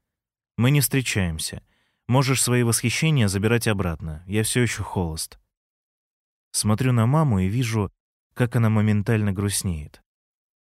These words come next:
«Ну давай, заплачь ещё, мне же мало женских слёз в последнее время. Слава богу, матушка кремень у меня».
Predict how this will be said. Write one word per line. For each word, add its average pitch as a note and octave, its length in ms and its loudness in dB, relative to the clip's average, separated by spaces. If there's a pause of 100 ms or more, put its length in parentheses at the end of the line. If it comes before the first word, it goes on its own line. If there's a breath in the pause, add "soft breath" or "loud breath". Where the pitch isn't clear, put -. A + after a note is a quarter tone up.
(200)
«Ну D#3 120 0
давай, A#2 520 2 (420)
заплачь A2+ 460 0
ещё, - 280 -4
мне B2 180 2
же C3 120 0
мало C#3+ 280 4
женских F#2+ 400 -2
слёз A#2 260 0
в - 80 -10
последнее F2+ 460 -2
время. E2 360 -4 (960)
Слава C#3 320 2
богу, B2 280 2
матушка A2+ 460 0
кремень G2+ 460 0
у - 20 -4
меня». D#2+ 340 -8